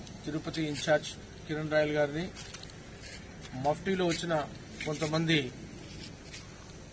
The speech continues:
వాళ్ళ భార్య పిల్లల్ని తలుపేసి లోపల అక్రమంగా తీసుకొని రావడం జరిగింది. వెళ్లే ముందు మేము తిరుచానూరు పోలీసులు అని చెప్పి వెళ్లడంతో మా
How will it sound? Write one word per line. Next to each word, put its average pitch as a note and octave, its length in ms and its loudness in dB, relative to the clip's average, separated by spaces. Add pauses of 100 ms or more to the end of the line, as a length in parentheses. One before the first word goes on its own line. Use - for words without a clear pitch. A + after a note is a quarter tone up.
వాళ్ళ D#3 180 8 (160)
భార్య E3+ 240 8 (120)
పిల్లల్ని D#3+ 400 2 (220)
తలుపేసి D#3+ 440 0 (100)
లోపల D3+ 240 2 (560)
అక్రమంగా E3 440 4 (100)
తీసుకొని D3+ 340 0
రావడం D3 260 4
జరిగింది. D3 340 0 (680)
వెళ్లే F#3+ 240 12 (100)
ముందు F#3 220 6 (440)
మేము D#3 180 2 (240)
తిరుచానూరు D#3 540 0
పోలీసులు D3 480 0
అని C3+ 180 -6
చెప్పి D3 240 -2 (600)
వెళ్లడంతో E3 460 4 (1500)
మా D#3+ 80 10